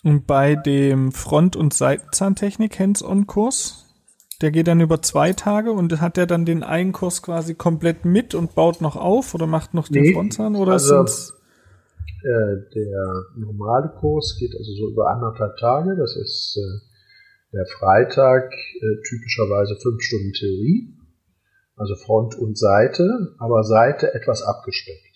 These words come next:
Speaker 2: Weil, äh, die meisten Kollegen kommen natürlich wegen Frontzahnästhetik, das ist immer das Zugpferd. Und nur die wirklich, äh, ganz Ambitionierten sind dann interessiert,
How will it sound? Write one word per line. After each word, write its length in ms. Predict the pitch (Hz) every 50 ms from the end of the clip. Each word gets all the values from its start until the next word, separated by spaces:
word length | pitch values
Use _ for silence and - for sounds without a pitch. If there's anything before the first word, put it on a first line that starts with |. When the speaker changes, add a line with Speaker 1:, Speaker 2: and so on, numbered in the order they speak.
| - - _ _ _ _ _ _ _ _ _ _ _ _ _ _ _ _ - 107 101
Speaker 2:
Weil, 640 | - 104 101 104 104 101 101 107 104 101 - - - 110
äh, 180 | 110 104 107 -
die 100 | 107 107
meisten 460 | 107 104 110 135 139 - - 156 117 -
Kollegen 460 | - 135 127 120 120 123 123 123 117
kommen 280 | 117 - 113 110 113 113
natürlich 480 | 107 107 107 - 113 104 101 98 - -
wegen 200 | 101 98 98 -
Frontzahnästhetik, 1300 | - 107 110 139 147 - 147 147 156 165 147 143 - - 156 156 160 160 165 180 190 208 - - - -
das 160 | 107 98 -
ist 160 | - - - -
immer 180 | 127 110 110
das 220 | 104 95 90 - -
Zugpferd. 680 | - 123 123 120 - - - 143 147 160 180 214 - - - - _ _ _ _ _ _ _ _ _ _ _ _ _ _ _ _ _ _ -
Und 440 | - 120 117 113 117 120 117 117 -
nur 240 | - 131 131 143 139
die 220 | 139 135 127 117 117
wirklich, 760 | 135 135 - - 127 120 - - - - - - - - - - - - - -
äh, 480 | - 113 113 113 113 107 107 107 110 - - _ _ -
ganz 240 | 117 123 139 -
Ambitionierten 1000 | - 117 120 120 117 117 - - 117 110 107 110 117 143 151 151 - 135 127 123 120
sind 280 | 113 117 117 117 113
dann 220 | 117 107 107 127 131
interessiert, 560 | 117 110 - - 120 - - - 127 123 120